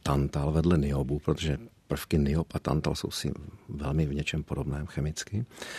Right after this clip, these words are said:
se zjistilo právě až počátkem toho devatenáctého století a je datováno k tomu datu, který jste zmínila. A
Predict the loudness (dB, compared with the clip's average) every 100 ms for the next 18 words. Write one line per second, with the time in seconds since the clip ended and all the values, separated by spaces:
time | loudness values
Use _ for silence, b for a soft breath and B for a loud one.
0 | B B 4 4 4 8 6 8 6 8
1 | 8 8 8 8 4 2 2 4 4 4
2 | 6 6 4 2 4 4 4 4 2 2
3 | -2 0 0 2 6 6 4 2 2 4
4 | 2 2 4 4 4 -2 -6 -2 -2 0
5 | 0 2 0 0 0 -4 -6 B B B
6 | B B B B B -4 2 6 6 6